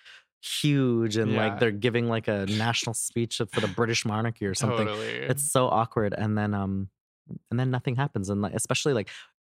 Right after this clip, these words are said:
Speaker 1: you know, we go to a lot of events, right?
Speaker 2: Yes.
Speaker 1: I'm always at, like, red carpet events and, like, these events where these big galas and people go up and they always do land acknowledgements. And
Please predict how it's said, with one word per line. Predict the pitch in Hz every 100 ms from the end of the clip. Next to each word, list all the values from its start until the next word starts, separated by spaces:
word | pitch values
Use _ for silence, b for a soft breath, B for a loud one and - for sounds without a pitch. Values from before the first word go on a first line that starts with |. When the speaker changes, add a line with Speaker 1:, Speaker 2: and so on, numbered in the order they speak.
| _ -
Speaker 1:
you | 139 147
know, | 131
we | 117
go | 113
to | 117
a | 110
lot | 101
of | 98
events, | 92 90 87
right? | 127 110
Speaker 2:
Yes. | 110
Speaker 1:
I'm | 113
always | 113 107
at, | 107
like, | 101
red | 98 87
carpet | 104 95
events | 95 98 -
and, | 101
like, | 92 -
these | 104 104 104
events | 101 101 -
where | 98 B B -
these | 101
big | 107 101
galas | 104 104 104 104
and | 104
people | - -
go | -
up | 101
and | 104
they | 101
always | 107 110 101
do | 101
land | 98 104
acknowledgements. | 101 92 - 95 - -
And | 101